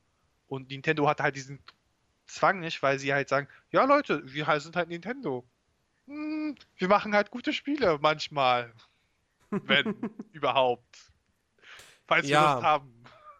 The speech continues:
Speaker 2: Ja. Äh, nee, also, also, um, um zurück zum Thema zu kommen mit dieser ganzen, äh, Preisthematik. Ähm, das Zubehör ist einfach arschteuer.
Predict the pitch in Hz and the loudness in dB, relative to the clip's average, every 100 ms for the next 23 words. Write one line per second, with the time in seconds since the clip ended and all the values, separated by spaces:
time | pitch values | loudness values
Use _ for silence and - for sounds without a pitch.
0 | _ 147 151 151 117 - - - - - | _ 4 8 6 4 -6 -18 -18 -6 6
1 | 156 151 156 - - 170 185 190 160 185 | 8 8 6 0 6 8 8 8 4 4
2 | 185 - - 160 190 - _ 175 214 208 | 2 -4 -4 0 0 -4 _ -2 0 2
3 | 190 - 180 180 165 156 170 175 147 151 | 0 0 -8 -4 -4 -2 -2 -2 -2 -2
4 | 143 - 139 139 143 139 127 127 123 127 | -2 -4 -4 -4 -4 -4 -2 0 -2 -2
5 | - 123 127 135 - - 143 117 117 120 | -2 -2 -2 -4 -8 -10 -10 -6 -6 -6
6 | 120 110 - _ - - - - 127 120 | -8 -12 -16 _ -20 -20 -18 -6 -2 -2
7 | 117 - _ _ _ - 151 - 196 151 | -4 -10 _ _ _ -8 -6 -2 -2 0
8 | 139 131 - 127 127 - - 120 120 - | -2 -4 -6 -12 -12 -12 -4 -2 -2 -8
9 | 101 101 | -10 -10